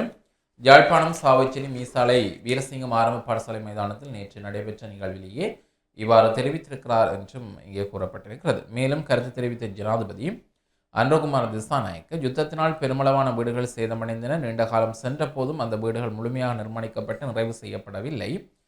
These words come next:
யாழ்ப்பாணம் மாவட்டத்தில் வாழும் அநேகமானோர் யுத்த சமயத்திலும் இடம்பெயர்ந்திருந்தார்கள். யுத்தத்தின் பின்னரும் இடம்பெயர்ந்தார்கள். நீண்ட காலமாக தமக்கென வீடோ இடமோ இன்றி அவர்கள் வாழ்வது நியாயம் அல்ல.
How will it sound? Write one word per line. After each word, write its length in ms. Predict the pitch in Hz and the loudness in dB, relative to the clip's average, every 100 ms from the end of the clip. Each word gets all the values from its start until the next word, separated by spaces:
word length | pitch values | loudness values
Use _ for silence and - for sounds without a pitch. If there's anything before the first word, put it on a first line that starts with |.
| _ _ - | _ _ 10
யாழ்ப்பாணம் 400 | 131 156 185 170 | 12 12 8 4
மாவட்டத்தில் 420 | 147 143 143 143 | 6 4 4 2
வாழும் 320 | 131 123 135 | 6 6 6
அநேகமானோர் 600 | 113 123 131 123 127 147 120 | 4 2 0 2 2 0 -4
யுத்த 200 | 113 127 | -8 -6
சமயத்திலும் 600 | 131 117 113 117 127 117 | -4 -4 -6 -4 -4 2
இடம்பெயர்ந்திருந்தார்கள். 880 | 113 131 127 123 117 113 110 143 | 2 2 0 -2 -4 0 0 0
யுத்தத்தின் 440 | 120 110 120 123 - | -4 -4 -6 -6 -8
பின்னரும் 500 | 131 151 151 147 180 | -6 0 0 0 -6
இடம்பெயர்ந்தார்கள். 800 | 113 110 104 98 98 92 - 175 233 - _ _ _ _ - | -4 -4 -4 -8 -6 -6 2 2 2 -8 _ _ _ _ -8
நீண்ட 400 | 104 135 185 214 | 2 4 6 4
காலமாக 460 | 196 151 139 135 151 | 4 2 4 2 2
தமக்கென 480 | 135 123 117 120 110 | 0 -2 -2 -4 -2
வீடோ 320 | 113 117 131 131 | 0 2 2 2
இடமோ 420 | 107 117 120 107 | 2 2 0 -4
இன்றி 220 | 107 123 | -6 -2
அவர்கள் 280 | 110 104 107 | 0 0 0
வாழ்வது 460 | 104 113 123 110 151 151 | 4 4 2 -2 -4 -8
நியாயம் 380 | 98 101 95 131 | -10 -4 -4 -2
அல்ல. 200 | 113 87 | -4 -6